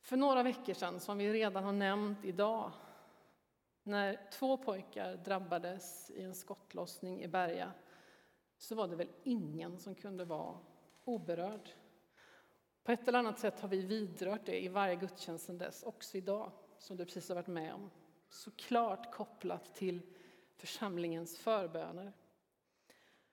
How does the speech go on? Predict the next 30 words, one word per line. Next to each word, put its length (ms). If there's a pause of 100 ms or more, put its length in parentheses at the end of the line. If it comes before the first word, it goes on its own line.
(120)
Och 140
innan 300
den 120
här 100
predikan 480
ens 200
var 80
klar 560 (200)
så 200
sköts 440
det 140
igen 520 (420)
i 120
Linköping. 540 (1800)
När 120
skjutningen 540
i 60
Berga 320
blev 160
nyhetsstoft 880 (100)
så 180
gick 180
det 60
ganska 560
direkt 480
att 200
läsa: 500 (400)
"Offren 840
var 160
kända 800